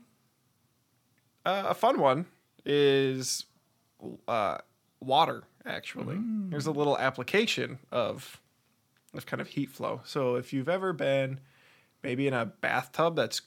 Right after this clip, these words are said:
Speaker 1: cooling off,
Speaker 2: Okay.
Speaker 1: and you've been sitting still for a while, and then you move, you might get the sensation that the water is much colder than you thought it was.
Speaker 2: Mm.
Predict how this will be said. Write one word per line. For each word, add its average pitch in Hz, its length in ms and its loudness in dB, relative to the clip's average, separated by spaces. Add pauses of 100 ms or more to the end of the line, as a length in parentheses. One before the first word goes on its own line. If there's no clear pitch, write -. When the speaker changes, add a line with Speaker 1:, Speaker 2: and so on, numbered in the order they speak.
(120)
Speaker 1:
cooling 143 420 0
off, 135 340 2
Speaker 2:
Okay. 143 140 -4
Speaker 1:
and 185 80 -8 (480)
you've 131 180 -2
been 123 140 0
sitting 143 340 0
still 151 320 6
for 156 220 2
a 151 60 4
while, 151 440 4 (480)
and 135 80 -2
then 131 100 2
you 120 140 0
move, 139 580 4 (240)
you 135 120 -4
might 160 160 4
get 143 120 0
the 131 80 -4
sensation 127 680 0
that 110 200 -2
the 117 120 -10
water 123 500 4
is 107 480 -6 (160)
much - 200 -6
colder 214 320 -2
than 123 140 -10
you 123 80 -12
thought 135 260 0
it 107 80 -4
was. 120 320 -4
Speaker 2:
Mm. 95 180 -10